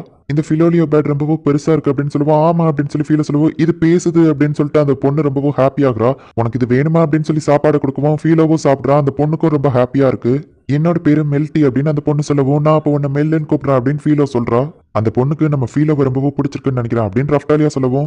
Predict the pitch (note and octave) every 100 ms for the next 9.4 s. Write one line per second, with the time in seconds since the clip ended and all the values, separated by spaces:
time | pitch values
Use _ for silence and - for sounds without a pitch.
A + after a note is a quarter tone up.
0 | - C3+ D3 D3 D#3+ D#3+ D#3 A2+ - B2
1 | D#3 E3 D3 C#3 C#3 D3 C3+ C#3+ C3+ C#3+
2 | C#3+ D3+ D3 D3 C#3+ C3+ D3 - - C#3+
3 | D#3+ D#3 D3+ D3+ D3 D3 C#3 C#3+ C#3+ C#3
4 | B2+ C3 C3 B2 - F#2+ G2+ C3 C3+ C3+
5 | C#3+ C#3+ D3 D3 D3 C#3+ C#3+ C#3+ C3+ C3
6 | C3 B2 A#2+ A2+ C#3 - _ - D3 C#3
7 | C#3 E3 D#3+ D#3+ D#3+ D3 - C#3+ D#3 D3
8 | C#3 B2+ A#2+ C3 B2+ G2+ G2 C3 D3+ C#3
9 | C#3+ C3+ C#3 C#3